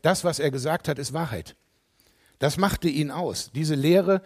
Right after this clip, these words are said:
er ließ sich nicht von links und von rechts und von irgendwelchen Leuten, auch welche, die hochgestellt waren und theologisch garantiert irgendwie gut ausgebildet waren,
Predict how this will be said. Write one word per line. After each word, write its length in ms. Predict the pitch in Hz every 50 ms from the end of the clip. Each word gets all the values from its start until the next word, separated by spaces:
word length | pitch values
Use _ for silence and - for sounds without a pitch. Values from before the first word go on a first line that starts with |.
| - - - _
er 140 | - 139 160
ließ 220 | 165 214 214 -
sich 120 | 185 151 160
nicht 160 | 196 175 -
von 140 | - 165 151
links 320 | 151 180 214 220 - 151
und 140 | 156 143 -
von 180 | - 143 139
rechts 320 | 131 156 196 190 - - -
und 140 | 143 131 -
von 200 | - 143 139 - -
irgendwelchen 540 | 175 220 208 165 135 175 165 - - 143 131
Leuten, 420 | 139 143 160 165 - - 160 143 _ - - - -
auch 200 | - 151 143 135
welche, 220 | 156 165 - 170 139
die 120 | 139 135
hochgestellt 680 | 131 180 190 - - 147 - - 147 143 143 131 117
waren 240 | 127 127 131 127 127
und 140 | 120 123 -
theologisch 560 | - 151 127 127 135 151 151 131 131 - -
garantiert 500 | - 127 127 127 120 - - 143 131 120
irgendwie 200 | 123 127 110 120
gut 240 | 113 143 190 - -
ausgebildet 640 | 135 147 - - 135 110 110 120 117 117 104 98 101
waren, 240 | 113 117 113 117